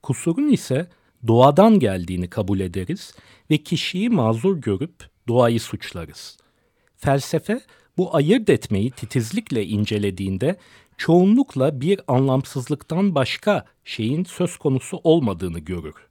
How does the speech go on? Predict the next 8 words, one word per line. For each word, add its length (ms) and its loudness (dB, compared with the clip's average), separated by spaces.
Gerçekten 680 0
de 140 0
bir 160 0
kimse 560 -6
ödlek, 580 -2
şehvet 580 -4
düşkünü, 540 -6
öfkeli, 640 -2